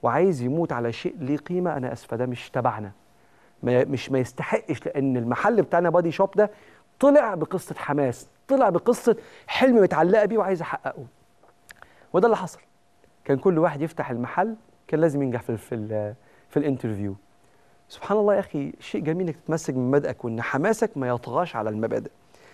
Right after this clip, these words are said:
آه، ألف تسعمية أربعة وتمانين، ألفين محل، ألفين توكيل، بيخدموا ما يقرب من تمانين مليون زبون في خمسين بلد في العالم. لكن اللطيف جدًا جدًا في القصة اللي توقفت عندها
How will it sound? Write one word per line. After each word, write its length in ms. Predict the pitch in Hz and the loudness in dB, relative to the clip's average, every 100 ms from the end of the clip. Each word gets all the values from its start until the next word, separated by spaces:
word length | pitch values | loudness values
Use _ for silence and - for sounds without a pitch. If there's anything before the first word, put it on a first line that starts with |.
| - - - - - - - | -20 -20 -20 -20 -20 -20 -2
آه، 720 | - 143 139 135 135 135 143 | 4 6 8 8 8 6 4
ألف 140 | 175 151 | 2 0
تسعمية 460 | - 151 143 165 | -2 0 4 4
أربعة 300 | 147 120 147 | 4 6 4
وتمانين، 680 | 156 - 135 127 139 180 202 - | 4 2 -2 0 2 2 0 0
ألفين 300 | 143 131 165 | -2 0 -2
محل، 320 | 143 - 110 101 _ _ _ _ _ _ | -4 -4 -8 -8 _ _ _ _ _ _
ألفين 340 | 120 104 156 143 | -8 -6 -6 -4
توكيل، 360 | 117 98 110 107 - _ _ - | -6 -6 -12 -14 -20 _ _ -10
بيخدموا 640 | 120 120 120 123 151 151 | -2 -2 -2 2 4 4
ما 120 | 127 120 | 4 4
يقرب 300 | 139 - 120 | 2 0 -2
من 200 | 117 110 | -4 -4
تمانين 480 | 123 117 131 156 | -2 0 0 0
مليون 520 | 131 113 127 131 123 110 | 0 2 2 2 0 -2
زبون 380 | 107 110 143 | -4 0 0
في 160 | 139 - | 0 -6
خمسين 640 | - - 147 - 185 170 | -4 -2 -2 -2 -2 0
بلد 300 | 131 147 110 - - | 4 4 2 -6 -8
في 80 | |
العالم. 360 | - - 107 - - _ - - - | -4 -2 -2 -6 -14 _ -20 -20 -2
لكن 280 | 143 143 147 | 0 2 2
اللطيف 380 | 135 143 277 262 | 2 4 4 4
جدًا 320 | 180 180 147 | 0 2 4
جدًا 360 | 135 170 147 131 | 4 0 0 0
في 100 | 131 | -2
القصة 360 | - 185 - | 0 0 2
اللي 120 | 131 | 0
توقفت 500 | 127 123 117 185 - | 2 0 0 -4 -2
عندها 440 | 120 117 120 160 | -4 0 0 0